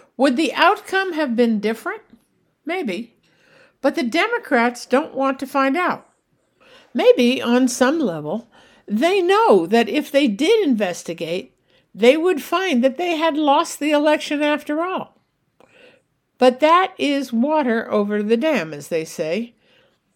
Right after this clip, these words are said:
The time for that is over. Joe Biden is sitting in the Oval Office, and however competent he may be, he's there. The bigger point is that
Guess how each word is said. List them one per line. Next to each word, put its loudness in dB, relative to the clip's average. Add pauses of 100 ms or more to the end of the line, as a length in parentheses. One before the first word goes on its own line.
(260)
The 0
time 0
for 0
that 0
is 2
over. 2 (520)
Joe 4
Biden 2
is 2
sitting -2
in 0
the 0
Oval 2
Office, -8 (460)
and 2
however 4
competent 0
he 0
may 2
be, -2 (420)
he's -4
there. -2 (800)
The 2
bigger 6
point -2
is 0
that 4